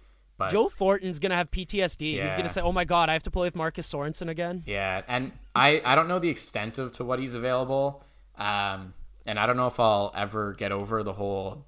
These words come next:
Speaker 1: Kadri thing with him, but Jake DeBrusk would actually be interesting, but I,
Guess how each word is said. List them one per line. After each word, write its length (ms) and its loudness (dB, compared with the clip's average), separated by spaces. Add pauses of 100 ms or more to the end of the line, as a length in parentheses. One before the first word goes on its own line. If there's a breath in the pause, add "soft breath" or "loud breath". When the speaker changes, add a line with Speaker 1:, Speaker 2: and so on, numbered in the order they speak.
(100)
Speaker 1:
Kadri 480 -6
thing 220 -6
with 160 -6
him, 240 -4
but 260 0 (280 soft breath)
Jake 200 2
DeBrusk 380 2
would 80 -2
actually 300 -2
be 100 -6
interesting, 460 -6
but 300 -2
I, 80 -2